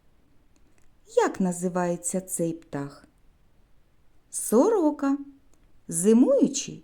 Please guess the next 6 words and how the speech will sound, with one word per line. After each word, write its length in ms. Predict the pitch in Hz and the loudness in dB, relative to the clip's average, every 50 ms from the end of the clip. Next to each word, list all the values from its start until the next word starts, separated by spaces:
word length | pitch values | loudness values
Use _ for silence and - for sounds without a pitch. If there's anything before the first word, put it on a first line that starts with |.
| - | -12
чи 220 | - - - 339 349 | -8 -6 -4 -4 -2
перелітний? 800 | 359 403 403 403 403 392 311 196 151 - - - - - 151 - - - _ _ _ - _ _ _ _ _ - _ _ _ _ _ _ _ _ _ - _ _ _ _ _ _ _ _ _ _ _ _ _ _ - - _ _ _ _ _ _ _ _ _ _ _ _ _ _ _ _ _ _ _ _ _ _ _ _ - | -2 -2 0 0 0 0 0 0 0 -2 -4 -6 -8 -8 -8 -10 -16 -20 _ _ _ -20 _ _ _ _ _ -20 _ _ _ _ _ _ _ _ _ -20 _ _ _ _ _ _ _ _ _ _ _ _ _ _ -20 -20 _ _ _ _ _ _ _ _ _ _ _ _ _ _ _ _ _ _ _ _ _ _ _ _ -12
Зимуючий. 1080 | 139 139 143 143 170 247 339 403 370 302 277 277 277 269 269 - - 269 262 262 277 - - - - _ _ _ _ _ _ - _ _ _ _ _ _ _ _ _ _ _ _ _ - _ _ _ _ _ | -8 -8 -4 0 2 2 2 4 6 8 8 8 8 8 2 -2 -2 0 0 0 -2 -6 -12 -20 -20 _ _ _ _ _ _ -20 _ _ _ _ _ _ _ _ _ _ _ _ _ -20 _ _ _ _ _
Хто 400 | - - - - - 440 359 254 | -20 -20 -10 2 4 6 6 6
це? 320 | - - - - 156 156 - - _ _ _ _ _ _ _ _ _ _ _ _ _ _ _ - _ _ _ _ _ _ - - _ _ | 4 0 -8 -10 -10 -12 -12 -20 _ _ _ _ _ _ _ _ _ _ _ _ _ _ _ -20 _ _ _ _ _ _ -20 -20 _ _
Снігур. 880 | - - - - 185 165 170 196 277 403 427 339 311 285 277 277 269 269 | -10 -8 -6 -2 0 2 6 6 6 6 4 2 4 4 6 6 4 0